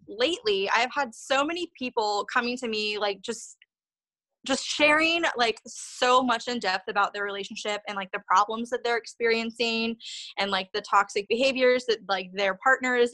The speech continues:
implementing, you know, all the things. And it's almost as if, like, they need my permission to leave or change or do something. And I'm like, "If you are seeking someone else's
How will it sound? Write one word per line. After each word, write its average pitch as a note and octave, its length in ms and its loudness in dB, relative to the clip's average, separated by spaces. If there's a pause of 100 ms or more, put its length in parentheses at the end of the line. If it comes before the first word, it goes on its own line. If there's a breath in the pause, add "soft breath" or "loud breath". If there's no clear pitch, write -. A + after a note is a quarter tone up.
implementing, A3+ 600 -4
you C4+ 60 0
know, C#4+ 140 4
all C4 140 8
the G#3 180 0
things. - 320 -14 (460 loud breath)
And A#3+ 100 0
it's B3 160 -4
almost C#4+ 340 0
as F4 140 2
if, G#3+ 240 0
like, G3+ 160 0 (300)
they A3+ 240 0
need B3+ 180 2
my G#3 160 4 (100)
permission G#3+ 520 -6 (100)
to G#3 360 -4 (580)
leave G3 400 0 (100)
or F#3+ 160 4
change F#3 640 -2
or G3+ 100 2
do G3+ 300 0
something. - 540 -4 (480 loud breath)
And G#3+ 100 2
I'm A3+ 80 2
like, A3+ 220 2
"If A3+ 120 0
you C4+ 340 0
are E4+ 240 6
seeking B3+ 680 -6
someone G#3 400 0
else's G3+ 680 -4